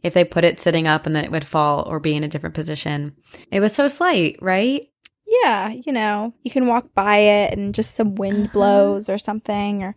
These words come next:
Speaker 2: maybe you
Speaker 1: Yeah.
Speaker 2: unintentionally put a little pressure on the bed and it shifted how it's
Speaker 1: But what
Speaker 2: sitting.
Speaker 1: happens when the doll physically moves places from one spot in the room to another?
Speaker 2: Well, then you got yourself a possessed artifact. <laughs>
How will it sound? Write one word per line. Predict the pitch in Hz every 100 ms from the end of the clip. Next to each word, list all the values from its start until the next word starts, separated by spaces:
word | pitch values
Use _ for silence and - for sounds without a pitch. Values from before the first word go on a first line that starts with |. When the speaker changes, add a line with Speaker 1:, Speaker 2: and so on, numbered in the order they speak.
| -
Speaker 2:
maybe | 254 247
you | 233 220
Speaker 1:
Yeah. | 214
Speaker 2:
unintentionally | 220 220 226 226 233 - 220
put | - 220
a |
little | 214 190
pressure | - 202 - 214
on | 208
the | 208
bed | 208 196 196 202
and | 196 185
it | - - _ _ _ -
shifted | - - 277 - - 220 208 _ _
how | - 226
it's | 233 -
Speaker 1:
But | 262
what | 262 302
Speaker 2:
sitting. | - 269
Speaker 1:
happens | 277 302 247 240 240 - - - _ _ -
when | 226
the | 226
doll | 220 214 214 214 220 _ _ _ _ _ _
physically | 254 254 262 262 240
moves | 220 214 214
places | - 214 - - 214 - - -
from | 196 190
one | 185 196
spot | - 190
in | 190
the | 180
room | 180 180 180
to | 202
another? | 202 190 165 - _ - _ -
Speaker 2:
Well, | 226
then | 233 226
you | 170
got | 202 185 -
yourself | 214 - 233 226 -
a |
possessed | - 196 190 214 240 -
artifact. | - 196 202 185 - - - -
<laughs> | -